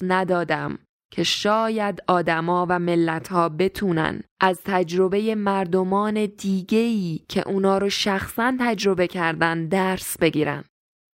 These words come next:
آدما واسه انجام دادن کارای پلید اول باید قانع شن که کارشون کار خوبیه یا حداقل یه کار سنجیده است یا طبق قوانین طبیعیه.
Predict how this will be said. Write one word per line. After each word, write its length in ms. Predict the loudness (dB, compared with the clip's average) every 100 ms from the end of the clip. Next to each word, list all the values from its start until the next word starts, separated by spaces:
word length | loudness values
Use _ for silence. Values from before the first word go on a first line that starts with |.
| _ _ _ _ _ 0
آدما 840 | 2 2 0 2 0 0 0 2
واسه 240 | 0 0 -2
انجام 580 | 0 0 2 2 0 0
دادن 420 | 0 0 0 0
کارای 520 | 0 2 2 2 0
پلید 760 | 0 0 2 2 2 -2 -6 -10 _
اول 400 | 0 2 0 0
باید 460 | 0 0 0 -2 -6 2
قانع 560 | 4 4 0 -2 0
شن 320 | -2 0 0
که 180 | -2 -4
کارشون 640 | 0 2 2 2 0 -2 -2
کار 380 | 0 2 2
خوبیه 600 | -2 0 2 4 0 -2 -8 -20 _ _ _ _
یا 160 | 2 2
حداقل 720 | 2 0 0 0 0 0 0
یه 100 | -2
کار 380 | 0 0 0 0
سنجیده 720 | 0 0 2 0 0 2 2
است 480 | 2 -4 -10 -20 _ _ _ _ _
یا 120 | 0
طبق 400 | 0 -2 -2 -2
قوانین 680 | 0 0 2 -2 0 0 0
طبیعیه. 840 | 0 -2 0 0 0 0 2 0